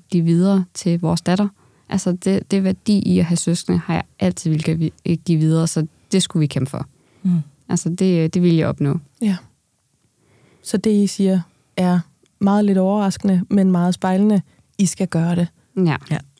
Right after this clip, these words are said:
Speaker 2: Og så find nogen, øhm, ligesindede, ligestillet, måske i virkeligheden, åbne op.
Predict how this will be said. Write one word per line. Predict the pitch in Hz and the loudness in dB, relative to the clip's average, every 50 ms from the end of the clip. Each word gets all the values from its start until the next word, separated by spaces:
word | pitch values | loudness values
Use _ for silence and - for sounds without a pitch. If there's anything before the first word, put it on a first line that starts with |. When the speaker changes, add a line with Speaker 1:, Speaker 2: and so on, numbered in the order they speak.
| _ _ _ _ _ _ _ - | _ _ _ _ _ _ _ -2
Speaker 2:
Og | - 185 - | -2 -2 0
så | - 202 | 0 -4
find | - - - 226 208 208 - | -4 -2 -2 -2 -2 -2 0
nogen, | 208 208 202 196 190 185 190 190 190 185 - _ _ _ _ - - | 0 2 2 2 2 2 2 2 2 0 -2 _ _ _ _ -10 -4
øhm, | - 180 175 175 170 170 170 170 170 170 170 - _ _ _ - - - | -2 0 0 2 2 2 2 2 2 0 0 -2 _ _ _ -20 -14 -8
ligesindede, | - 220 208 196 214 226 240 - - - 226 214 208 196 190 190 185 175 _ _ _ _ _ - | -4 0 2 2 4 2 2 0 -2 -2 0 2 4 4 4 2 2 0 _ _ _ _ _ -2
ligestillet, | 202 196 208 214 214 - - - - 233 233 269 285 277 254 - - | 0 2 2 2 0 -2 -4 -2 -2 0 0 0 0 0 -2 -4 -2
måske | - 226 - - - 220 | -2 -2 -2 -2 -4 -2
i | 208 | 0
virkeligheden, | 202 208 214 214 214 208 208 196 196 190 - - _ _ _ _ _ _ _ _ - | 0 0 2 2 2 2 4 4 2 0 -2 -6 _ _ _ _ _ _ _ _ -2
åbne | 233 233 208 - 220 196 | 0 0 0 2 0 0
op. | 185 190 226 240 | 0 0 -2 -4